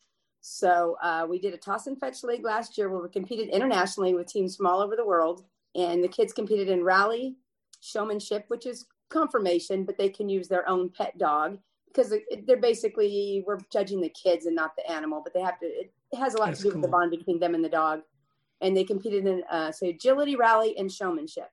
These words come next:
Speaker 2: Hey guys, just real quick, if you enjoy our content, please give us a thumbs up and share it with your friends and family. And please subscribe to our podcast. Okay, let's get back to the interview.
Speaker 1: Yeah, they've, um, they've become pretty versed on a lot of things. I also have a pool and a dock.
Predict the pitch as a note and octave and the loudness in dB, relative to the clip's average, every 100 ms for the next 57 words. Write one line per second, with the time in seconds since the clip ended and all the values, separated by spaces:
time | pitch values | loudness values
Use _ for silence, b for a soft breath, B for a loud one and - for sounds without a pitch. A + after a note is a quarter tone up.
0 | _ - G#3+ G#3+ C#4+ C4+ - E3+ - D#3+ | _ 2 6 6 6 2 -2 -2 2 2
1 | C#3 A3+ D#4+ - A#3+ C4 G#3 F3+ F3 D#3+ | 4 0 0 -4 -4 0 2 4 6 4
2 | D#3 E3 E3 F#3 G#3 - - E3+ C3+ D#3 | 4 0 2 0 -2 -2 0 0 2 0
3 | C3+ - - G#3+ A3+ G3 - G3 A3 D#3 | 0 -4 2 4 6 2 2 2 2 -2
4 | C3+ E3+ F3+ E3 C#3+ C3 - G3 G#3 G#3 | 0 2 2 0 -2 -2 0 0 2 0
5 | F#3+ E3+ E3 C#3 - - E3 G#3+ G#3 C#3 | 0 2 2 2 -4 -4 -2 2 2 0
6 | - C3+ - C3+ C#3+ G#3 G3 A3 A#3 - | -4 -6 0 0 2 0 2 2 2 0
7 | - - - F#3 B3 F#3+ B2+ C#3 D3+ C3+ | -6 -8 -6 2 4 4 2 0 0 4
8 | D3 C#3 B2+ C3+ D3 C3+ A#2 A2+ - _ | 2 2 0 2 2 0 -2 -8 -10 _
9 | _ - G3 F3+ G#3 A3 C4+ B3 A3+ A3+ | _ -4 0 2 0 -2 0 0 0 -2
10 | A3 B3+ - _ C#4+ - - C#4+ C#4 B3+ | 0 0 -2 _ -12 -12 -10 -4 -4 -4
11 | - C4 C4 C4+ A#3+ B3 B3 A#3+ G3 G3 | -4 -2 0 2 2 2 0 0 2 4
12 | G3+ G3 F#3+ G#3 F#3 F#3 - - F#3+ F#3+ | 4 2 -2 -2 -2 -4 -4 -4 -2 -4
13 | - - G3+ G3 F3+ E3+ E3+ - C4 C4+ | -4 -6 -2 0 0 0 -2 -2 2 2
14 | C#4 A#3+ A3 F#3+ D#3+ - | -2 -8 0 2 2 -2